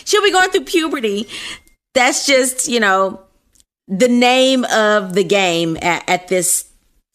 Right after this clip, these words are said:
at this point in our lives. So just cherish every moment that you have. Well, a lot of y'all have been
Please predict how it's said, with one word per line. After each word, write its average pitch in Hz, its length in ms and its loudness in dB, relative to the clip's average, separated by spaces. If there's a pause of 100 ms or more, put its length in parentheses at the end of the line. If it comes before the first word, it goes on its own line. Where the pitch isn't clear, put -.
at - 140 -8
this 196 160 -2
point 202 240 -2
in 202 100 0
our 240 140 0
lives. 277 340 -2
So 208 120 0
just 233 220 -4
cherish 277 460 0
every 214 340 0
moment 175 460 -2 (380)
that 190 340 0
you 277 120 0
have. 403 440 -2 (920)
Well, 247 760 0
a 247 80 2
lot 240 300 2
of 508 260 0
y'all 233 440 4
have 220 380 -2
been 196 580 -2